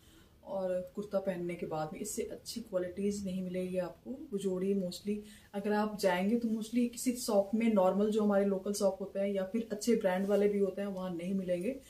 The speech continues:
बहुत महंगे brand में आप अगर जाएंगे तो फिर वहाँ देखो कि rate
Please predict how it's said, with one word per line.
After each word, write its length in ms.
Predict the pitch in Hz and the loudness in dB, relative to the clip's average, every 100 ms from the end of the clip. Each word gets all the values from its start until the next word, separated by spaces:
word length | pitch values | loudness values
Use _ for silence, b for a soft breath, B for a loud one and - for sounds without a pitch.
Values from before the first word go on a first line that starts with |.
| B B B - | B B B -6
बहुत 200 | 196 214 | -2 2
महंगे 240 | 208 208 214 | 4 4 6
brand 280 | 196 190 | 4 4
में 80 | 202 | 4
आप 160 | 202 196 | 4 4
अगर 200 | 190 190 | 2 2
जाएंगे 320 | 185 180 185 | 4 4 2
तो 240 | 214 - 220 | -2 -2 -2
फिर 200 | - 220 | 2 2
वहाँ 260 | 196 202 | 4 0
देखो 240 | 196 190 208 | 2 0 0
कि 140 | 220 | 0
rate 380 | 190 185 190 - | 4 4 4 0